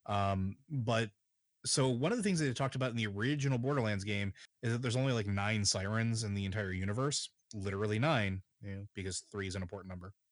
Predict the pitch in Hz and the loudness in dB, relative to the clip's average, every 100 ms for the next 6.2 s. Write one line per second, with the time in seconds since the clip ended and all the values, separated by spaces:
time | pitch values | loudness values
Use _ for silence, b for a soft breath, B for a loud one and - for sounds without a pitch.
0 | _ _ _ _ 104 101 98 95 90 92 | _ _ _ _ 0 2 2 0 -4 -6
1 | 95 92 95 104 165 165 139 117 104 87 | -6 -6 -6 0 2 2 2 -2 -2 -6
2 | - B _ 143 127 101 - _ _ _ | -10 B _ 2 4 2 -2 _ _ _
3 | _ 120 117 117 117 135 - 123 113 104 | _ -8 -6 -6 -6 0 4 4 4 0
4 | - 123 120 123 113 113 185 190 156 117 | -2 0 0 2 4 4 4 4 4 4
5 | 104 101 98 95 98 95 92 - 107 95 | 2 0 0 -2 -2 -2 -4 -2 0 0
6 | 92 92 | 0 -2